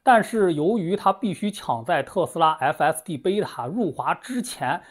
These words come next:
强化对一些关键辅助驾驶和自动驾驶功能的提前释放、抢赛点，以强化其科技化的人设。这方面它带来了一个副作用，就是它有非常高的运营成本，而且这种成本高是全方位的。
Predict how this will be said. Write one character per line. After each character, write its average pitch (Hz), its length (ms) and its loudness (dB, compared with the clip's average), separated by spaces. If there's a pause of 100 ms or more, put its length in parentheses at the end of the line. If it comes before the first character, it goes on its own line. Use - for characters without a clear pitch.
(140)
强 143 420 -2
化 143 240 0
对 175 160 -4
一 165 140 -4
些 180 180 -2
关 277 440 2
键 226 240 2
辅 - 200 -12
助 147 120 -10
驾 - 180 -4
驶 - 140 -14
和 151 120 -8
自 208 220 -8
动 160 160 -6
驾 147 160 -4
驶 - 160 -16
功 175 220 -8
能 139 100 -8
的 151 100 -8
提 - 160 -10
前 175 200 -2
释 180 180 -4
放、 131 220 2
抢 120 240 -6
赛 220 180 6
点， 117 180 -4 (200)
以 156 100 -8
强 139 260 -2
化 151 200 -2
其 185 100 -8
科 262 320 0
技 240 140 -2
化 143 180 -4
的 120 80 -6
人 120 180 -6
设。 185 220 -2 (380)
这 202 100 4
方 180 220 4
面 147 180 0
它 151 160 -2
带 156 220 4
来 123 120 0
了 160 80 0
一 147 80 -4
个 175 80 0
副 233 300 -2
作 147 180 4
用， 127 200 -4
就 139 100 -10
是 117 80 -12
它 147 160 -6
有 120 100 -6
非 247 320 0
常 139 300 -4
高 147 180 0
的 131 120 -6
运 151 180 -4
营 127 160 -6
成 135 180 -10
本， 127 160 -10
而 139 140 -6
且 143 140 -6
这 147 100 -8
种 127 100 -8
成 147 200 -12
本 135 160 -6
高 151 160 -6
是 151 100 -10
全 127 300 -10
方 240 180 2
位 226 160 -2
的。 120 80 -14